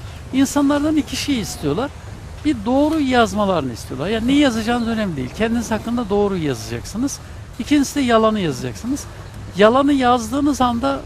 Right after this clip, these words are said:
kaleme daha fazla bastırıyorsunuz. Kaleme daha fazla bastırdığınız için de yazınız daha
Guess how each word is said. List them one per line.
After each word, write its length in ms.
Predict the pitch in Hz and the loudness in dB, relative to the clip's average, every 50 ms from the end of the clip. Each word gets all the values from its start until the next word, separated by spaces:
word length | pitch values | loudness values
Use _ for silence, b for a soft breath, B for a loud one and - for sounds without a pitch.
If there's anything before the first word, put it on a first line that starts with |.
| - - - - - - - | -12 -12 -14 -12 -12 -6 -2
kaleme 340 | 208 233 247 254 254 262 226 | 0 2 2 2 0 2 2
daha 180 | 220 214 240 | 4 4 4
fazla 300 | 220 226 208 190 185 190 160 | 4 2 0 0 0 -2 -2
bastırıyorsunuz. 680 | 156 135 - - - 147 127 120 107 - - - - - - - | -2 -4 -4 -6 -8 -8 -8 -8 -8 -10 -12 -14 -14 -14 -6 -2
Kaleme 300 | - 214 226 240 262 247 | 0 0 0 0 0 0
daha 180 | 233 233 254 269 | 2 2 2 2
fazla 320 | 254 254 220 208 214 175 | 2 0 0 0 0 0
bastırdığınız 680 | 196 202 190 - - 240 226 202 226 254 277 262 220 - | 0 0 -2 -2 -2 -4 -4 -2 -2 -4 -4 -4 -4 -4
için 160 | - 240 226 | -4 -4 -2
de 120 | 247 254 226 B B B B B B - | -2 -4 -6 B B B B B B 0
yazınız 460 | 196 208 226 202 247 254 254 226 190 175 | 2 4 4 4 2 0 0 0 0 0
daha 200 | 170 185 214 | 0 0 -2